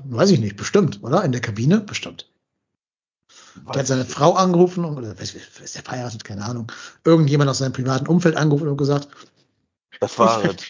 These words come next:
Speaker 1: ich verstehe das gar nicht. Wie, wie kann das denn sein? Ich war Bester in meinem Jahrgang. Ich mit Stefan Baumgart und mit Thomas Reis und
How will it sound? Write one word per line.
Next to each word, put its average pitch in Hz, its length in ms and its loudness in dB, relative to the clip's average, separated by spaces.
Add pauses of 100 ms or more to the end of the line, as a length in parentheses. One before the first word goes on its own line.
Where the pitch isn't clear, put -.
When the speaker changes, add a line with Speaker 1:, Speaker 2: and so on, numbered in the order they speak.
Speaker 1:
ich 220 160 0
verstehe 320 300 4
das 285 200 2
gar 262 180 2
nicht. 262 200 -2 (380)
Wie, 190 220 4
wie 208 80 2
kann 247 180 0
das 285 120 0
denn 254 200 0
sein? 254 320 0 (180)
Ich - 140 -4
war 214 140 2
Bester 233 400 4
in 214 80 2
meinem 220 240 0
Jahrgang. 208 520 0 (220)
Ich - 240 -18
mit 196 100 0
Stefan 202 420 0
Baumgart 190 520 2
und 196 200 -8
mit 180 180 -6
Thomas 185 380 -2
Reis 185 340 2
und 175 160 -4